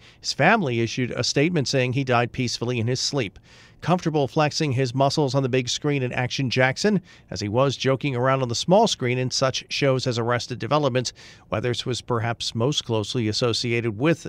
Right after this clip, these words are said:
the role of Apollo Creed, who made his first appearance as the cocky, undisputed heavyweight world champion in nineteen seventy-six's Rocky, starring Sylvester Stallone.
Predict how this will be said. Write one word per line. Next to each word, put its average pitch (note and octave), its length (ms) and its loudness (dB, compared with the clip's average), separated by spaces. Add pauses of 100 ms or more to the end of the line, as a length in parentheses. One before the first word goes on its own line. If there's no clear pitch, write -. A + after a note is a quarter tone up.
the A#2+ 120 -2
role A2 260 2
of G#2 80 -4
Apollo G#2 380 -2
Creed, B2 420 0 (380)
who G2+ 100 -6
made G#2 220 -2
his A2+ 160 -2
first G#2 320 -4
appearance G#2+ 400 -4
as - 100 -8
the A#2+ 120 -4
cocky, B2 520 -6
undisputed C3+ 640 -2
heavyweight A2+ 560 -2
world A#2 240 -2
champion E3+ 500 0 (320)
in - 120 -10
nineteen B2 380 -4
seventy-six's B2+ 760 -4
Rocky, B2 420 0 (240)
starring G#2+ 580 -4
Sylvester G2 600 -4
Stallone. E2+ 540 -8